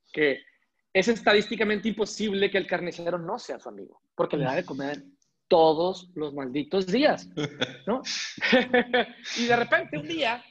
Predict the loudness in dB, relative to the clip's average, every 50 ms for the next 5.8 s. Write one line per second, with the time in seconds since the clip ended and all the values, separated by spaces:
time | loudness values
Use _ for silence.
0 | _ _ -6 -6 -4 -4 -4 -6 -4 -4 -4 -4 -4 -6 -8 -8 -10 -10 -10 -10
1 | -12 -14 -16 _ _ _ -18 -16 -12 -14 -14 -12 -10 -8 -6 -6 -6 -8 -12 _
2 | -14 -10 -8 -6 -6 -6 -2 0 0 0 0 0 -2 -2 -2 -2 -4 -2 -4 -4
3 | -4 -2 -2 -2 -4 -6 _ _ _ _ _ 0 0 2 2 2 2 2 4 4
4 | 2 2 0 -2 -6 -6 -8 -10 _ _ _ _ _ _ _ _ _ _ _ _
5 | _ _ _ _ -12 -12 -12 -12 -14 -20 -20 -10 -4 -4 -4